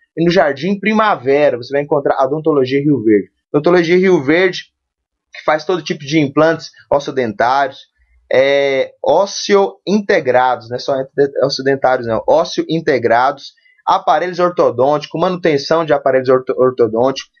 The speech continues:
canal, restauração, reparação, extração de dente, você quer tirar o famoso siso. Ê, senhor, coisa difícil tirar siso, viu?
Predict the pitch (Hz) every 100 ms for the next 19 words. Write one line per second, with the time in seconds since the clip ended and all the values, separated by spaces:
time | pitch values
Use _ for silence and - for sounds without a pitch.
0 | _ - 202 151 156 170 160 151 180 180
1 | 185 180 139 - - 151 151 180 180 180
2 | 165 127 - 143 151 151 151 _ - 202
3 | - 175 147 - 196 196 156 127 151 165
4 | 151 127 - 151 151 151 147 143 147 123
5 | 131 156 139 - - 127 160 160 131 107
6 | 98 _ _ _ - 131 156 156 147 139
7 | - 110 104 101 98 - - 143 127 131
8 | 123 - _ _ - 117 117 131 131 131
9 | 123 113 - - 123 120 104 104 131